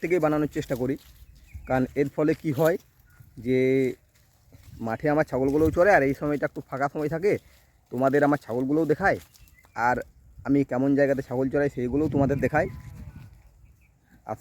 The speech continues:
সব ভিডিওর মাধ্যমে তোমাদের তুলে ধরি, তোমাদের সামনে তুলে ধরি। এখন এই চারিদিকটা ছোটো ছোটো ঝোপেই ভর্তি হয়ে আছে, কেবল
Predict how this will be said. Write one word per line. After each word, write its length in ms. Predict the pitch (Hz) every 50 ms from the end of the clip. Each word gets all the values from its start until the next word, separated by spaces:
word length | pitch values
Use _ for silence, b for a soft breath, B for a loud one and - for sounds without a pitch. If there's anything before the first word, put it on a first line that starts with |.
| -
সব 140 | - 123 123 117 113 - _ _ - - - - - - - - - - - - - -
ভিডিওর 260 | 127 117 127 127 120 127
মাধ্যমে 300 | 120 120 - 139 135 165 208 - - - - - - - - - - - -
তোমাদের 280 | 123 120 120 117 127 120 - -
তুলে 160 | - 110 104 95 85
ধরি, 160 | 92 - - - - - - -
তোমাদের 220 | 123 117 104 101 - -
সামনে 200 | 113 120 147 - 139
তুলে 140 | 117 101 90 -
ধরি। 140 | 95 90 - _ _ - - - - - _ - - - - - - _ _ _ - - - - - - - - - - - - - - - - - - - - - - - - - - - - - - 113
এখন 240 | - - 139 143 147 156 139 - - - - - - - - - - - - -
এই 60 | 135 120 117
চারিদিকটা 520 | 135 127 135 135 143 - - - 156 151 151 - - - - - - - - - _
ছোটো 160 | - 147 135 147
ছোটো 140 | 151 151 147 131 -
ঝোপেই 320 | 147 127 - - 202 208 185 131
ভর্তি 200 | 143 - - 117 104
হয়ে 120 | 110 104 98 92
আছে, 120 | - - - - - - - - _ _ _ _ _ _ _ _
কেবল 260 | - 127 120 127 131